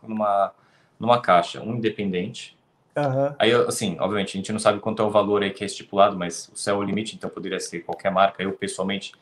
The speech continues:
Speaker 1: sou louco pela M B N F, é a minha marca mais de sonho, assim, possível. Então poderia ser um M B N F, não teria triste com isso.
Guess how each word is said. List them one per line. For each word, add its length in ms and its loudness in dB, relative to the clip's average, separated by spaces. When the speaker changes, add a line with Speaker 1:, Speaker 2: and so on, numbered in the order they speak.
Speaker 1:
sou 260 -2
louco 300 4
pela 240 4
M 160 2
B 120 -2
N 180 2
F, 280 0
é 40 0
a 40 -2
minha 180 -2
marca 360 -2
mais 500 -4
de 120 -10
sonho, 280 -2
assim, 200 -6
possível. 640 -8
Então 120 2
poderia 260 6
ser 120 0
um 40 2
M 60 2
B 80 2
N 140 4
F, 200 0
não 140 -2
teria 240 -2
triste 220 -10
com 140 -8
isso. 260 -10